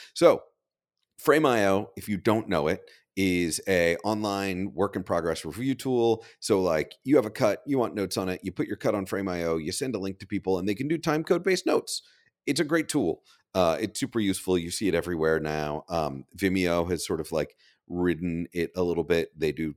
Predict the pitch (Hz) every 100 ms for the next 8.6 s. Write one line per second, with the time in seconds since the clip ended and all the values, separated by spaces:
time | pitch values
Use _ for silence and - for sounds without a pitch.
0 | - 82 76 - 69 78 78 80 78 -
1 | 80 73 - 76 78 76 76 - _ _
2 | - 92 78 78 - 76 - - 76 71
3 | 69 92 76 73 73 - - 190 160 143
4 | 117 98 _ 127 120 - 117 92 90 87
5 | 90 76 69 - - 80 - - _ -
6 | 101 - 110 90 95 101 90 90 82 -
7 | 73 80 76 76 73 78 71 71 - -
8 | - 92 76 73 -